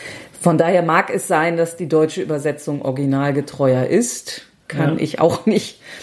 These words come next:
Speaker 1: beurteilen. Allerdings dauert's, wie gesagt, noch ein Jahr, bis überhaupt mal der zweite Band erscheint.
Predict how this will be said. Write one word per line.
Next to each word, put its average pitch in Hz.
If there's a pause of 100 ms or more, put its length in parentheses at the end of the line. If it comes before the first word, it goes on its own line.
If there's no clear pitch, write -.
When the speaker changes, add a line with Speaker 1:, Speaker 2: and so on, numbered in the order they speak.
(240)
Speaker 1:
beurteilen. 175
Allerdings 160
dauert's, 151
wie 165
gesagt, 147
noch 143
ein 156
Jahr, 139
bis 139
überhaupt 131
mal 135
der 135
zweite -
Band -
erscheint. -